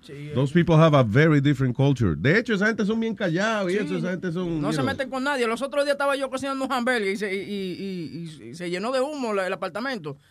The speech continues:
Speaker 1: Y la alarma de fuego prende todas las alarmas de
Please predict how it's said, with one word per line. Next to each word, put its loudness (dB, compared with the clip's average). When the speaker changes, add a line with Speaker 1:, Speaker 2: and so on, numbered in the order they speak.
Speaker 1:
Y -6
la 4
alarma 4
de -2
fuego -2
prende 2
todas 0
las 0
alarmas -2
de -6